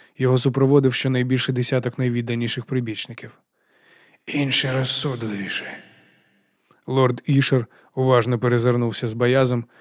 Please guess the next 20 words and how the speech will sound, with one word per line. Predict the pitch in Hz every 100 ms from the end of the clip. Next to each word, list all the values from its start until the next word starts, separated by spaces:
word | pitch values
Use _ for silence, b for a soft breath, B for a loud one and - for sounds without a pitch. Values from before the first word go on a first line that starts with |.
| B B B B
а | 123
тоді | 127 143 156
підняв | 135 131 135 127
бліду | 127 131 127
руку. | 120 107 - - _ _ _ _ _ _ _ -
Лорди | 123 131 127 123 117
Березін | 117 127 127 127 117 120
і | 117
Хюген | - 139 131 120
побачили, | 123 135 131 123 117
як | 117
більша | 117 120 120
частина | - 117 - 123
їхніх | 117 117 127 117
прибічників | 127 123 139 - 127 131 - b b b b
поставала | 127 - 131 131 127
на | 123
бік | 123 120
молодого | 123 120 123 117
претендента, | 113 117 117 117 139 131 123